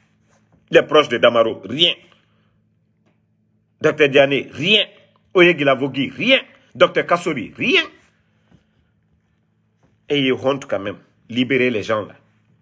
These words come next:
Transition là, vous n'avez pas été. Vous n'avez pas été élu par le peuple.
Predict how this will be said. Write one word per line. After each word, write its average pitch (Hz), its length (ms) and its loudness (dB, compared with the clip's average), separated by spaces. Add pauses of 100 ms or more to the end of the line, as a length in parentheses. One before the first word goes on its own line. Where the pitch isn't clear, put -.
(760)
Transition 165 520 2
là, 131 100 4
vous - 100 -8
n'avez 113 240 0
pas 143 220 2
été. - 340 -6 (2000)
Vous 180 120 -4
n'avez 185 240 4
pas 214 180 2
été 185 320 0
élu 170 220 0
par 143 120 0
le 135 120 -2
peuple. - 320 -4